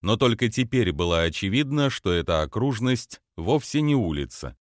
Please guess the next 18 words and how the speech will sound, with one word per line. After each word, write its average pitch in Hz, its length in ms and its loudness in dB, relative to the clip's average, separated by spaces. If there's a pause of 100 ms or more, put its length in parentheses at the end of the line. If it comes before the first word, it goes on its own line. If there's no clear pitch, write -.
Это 131 240 2
был 151 260 4
ров 147 240 4
с 104 100 -6
гладкими 127 640 0
отвесными 120 720 0
стенами, 113 680 0 (220)
глубиной 110 600 2
свыше 113 420 -2
пятидесяти 95 680 -2
метров 131 540 0 (160)
и 170 140 0
вдвое 117 420 0
шире. 78 460 -4 (960)
«Защитный 107 880 2
ров 127 400 0 (460)
внутри 113 680 2
города?» — 98 520 -2